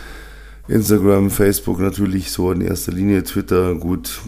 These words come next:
Twitter performt für mich schon lange nicht mehr so wirklich gut, hat jetzt gar nichts mit der Übernahme von Elon Musk zu tun, wo man nicht weiß, wo das hingeht,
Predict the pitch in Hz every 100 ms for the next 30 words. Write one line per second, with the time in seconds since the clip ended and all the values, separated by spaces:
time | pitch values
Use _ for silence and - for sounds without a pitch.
0 | - - - - - - - - - -
1 | - - - - - - - 127 131 123
2 | - 110 - 101 101 104 107 98 104 -
3 | - 92 90 92 101 95 92 90 90 87
4 | 90 92 90 85 - 107 120 110 92 -
5 | - 95 98 - 95 107 101 101 98 95
6 | 95 87 87 85 92 85 95 - - 92
7 | - 95 92 90 90 85 92 87 82 87
8 | 92 98 92 98 -